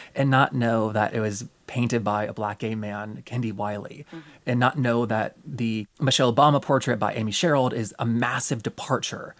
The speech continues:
Speaker 1: from, like, the history of First Lady portraits. It's easy just to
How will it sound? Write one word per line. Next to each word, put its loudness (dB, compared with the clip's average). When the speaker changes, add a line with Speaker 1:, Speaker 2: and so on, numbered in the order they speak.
Speaker 1:
from, 2
like, -2
the -4
history 2
of -4
First 0
Lady -4
portraits. -6
It's -2
easy 4
just -2
to 0